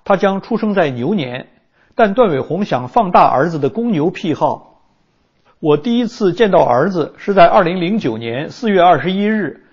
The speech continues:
在纽约一家医院的产房。我看过新生儿的照片儿，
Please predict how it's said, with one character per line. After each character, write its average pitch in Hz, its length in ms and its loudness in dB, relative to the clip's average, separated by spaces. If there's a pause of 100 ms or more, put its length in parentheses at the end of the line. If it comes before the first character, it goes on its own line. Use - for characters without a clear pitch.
(220)
在 214 140 2
纽 127 180 -2
约 185 160 2
一 170 160 -2
家 175 180 4
医 202 140 -2
院 214 200 0
的 127 120 -2
产 95 200 -10
房。 104 380 -8 (560)
我 151 140 0
看 214 240 2
过 170 100 2
新 220 220 -4
生 220 160 -2
儿 160 160 2
的 160 100 0
照 139 180 0
片 165 180 -2
儿， 165 160 -4